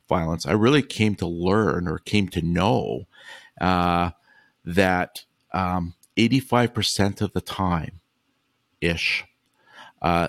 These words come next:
the abuser is a man. And, um, so if men are going to be, if we are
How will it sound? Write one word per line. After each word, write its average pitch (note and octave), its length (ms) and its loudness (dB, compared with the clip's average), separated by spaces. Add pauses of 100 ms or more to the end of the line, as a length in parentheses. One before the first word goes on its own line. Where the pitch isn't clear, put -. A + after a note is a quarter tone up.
the - 220 -2
abuser F#2 800 0 (580)
is G#2 140 2
a G#2+ 60 2
man. A2 320 2 (1120)
And, G2 800 4 (160)
um, F2+ 760 0 (1000)
so - 220 2
if G2+ 200 2
men G2+ 640 2
are F#2 160 0
going F2+ 360 0
to E2 240 -4 (140)
be, E2+ 480 0 (400)
if F2+ 200 0
we A#2 140 8
are A2 140 6